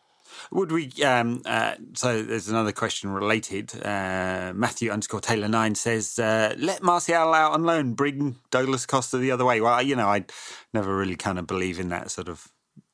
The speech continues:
football transfer bingo. Douglas Costa is a decent player, but never really hit the, uh,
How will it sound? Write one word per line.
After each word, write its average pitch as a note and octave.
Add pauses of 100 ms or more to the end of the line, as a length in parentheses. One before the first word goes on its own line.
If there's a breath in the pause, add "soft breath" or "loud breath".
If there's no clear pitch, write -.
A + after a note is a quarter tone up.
(440)
football G2+
transfer G2+ (180)
bingo. F2+
Douglas F#2+
Costa F#2
is E2+
a F2
decent G2
player, F#2
but - (200)
never F#2+
really F2+
hit -
the, G2
uh, F2+